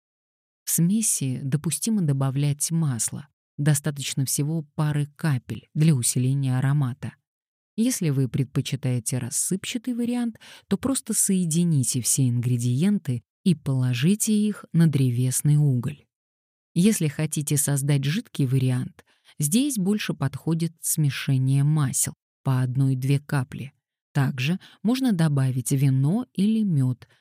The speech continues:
в зависимости от того, какой цели вы хотите достичь. Они делают запахи более насыщенными. Смесь номер один.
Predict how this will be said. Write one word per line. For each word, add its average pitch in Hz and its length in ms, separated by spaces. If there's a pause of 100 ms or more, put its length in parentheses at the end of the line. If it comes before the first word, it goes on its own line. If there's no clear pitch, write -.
(120)
в 147 40
зависимости 135 680
от 127 160
того, 156 280
какой 135 380
цели 156 480
вы 151 120
хотите 139 560
достичь. - 680 (440)
Они 147 300
делают 123 400
запахи 190 600 (100)
более 139 520
насыщенными. 143 920 (1120)
Смесь 226 500
номер 170 360
один. 143 480